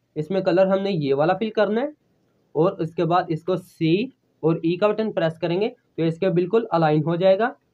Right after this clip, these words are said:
और इसके बाद यहाँ से इसको इस तरह से rotate करवा देंगे। तो ये देखिए ये वाली shape भी यहाँ पे बन गई।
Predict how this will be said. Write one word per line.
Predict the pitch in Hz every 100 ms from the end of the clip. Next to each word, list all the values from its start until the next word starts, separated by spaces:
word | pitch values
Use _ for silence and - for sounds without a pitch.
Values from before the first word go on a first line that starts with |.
| _ -
और | 160 208 196
इसके | 170 175
बाद | 170 165
यहाँ | 165 160
से | 160
इसको | 151 - 151
इस | -
तरह | 151 143
से | 139 202
rotate | 185 156 131 120
करवा | 127 127 123
देंगे। | 165
तो | 196 160
ये | 135
देखिए | 131 120 165
ये | 127
वाली | 147 170 156
shape | 139 123
भी | 135
यहाँ | 127 120
पे | 185
बन | 175 135 120
गई। | 110